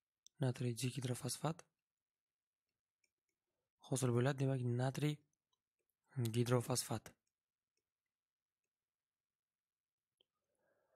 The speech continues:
Demak, ushbu reaksiyada, ushbu reaksiyada ishtirok etayotgan fosfor besh oksidi, fosfor besh oksidi nol butun bir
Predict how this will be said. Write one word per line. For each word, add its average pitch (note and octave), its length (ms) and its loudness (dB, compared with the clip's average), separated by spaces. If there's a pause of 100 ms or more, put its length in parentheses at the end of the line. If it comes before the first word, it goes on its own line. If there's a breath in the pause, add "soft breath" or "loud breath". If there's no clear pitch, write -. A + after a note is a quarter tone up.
(1080)
Demak, A#2 260 4
ushbu F3 400 2
reaksiyada, C3+ 540 2 (840)
ushbu C3+ 320 0
reaksiyada B2 460 2 (420)
ishtirok C#3+ 320 0
etayotgan C3 540 2 (420)
fosfor C3+ 440 2
besh C3+ 200 4
oksidi, B2+ 400 2 (720)
fosfor B2 320 -2
besh A#2 240 2
oksidi C3 320 -2 (460 loud breath)
nol C3+ 260 6
butun D3+ 320 2 (1200)
bir B2+ 200 4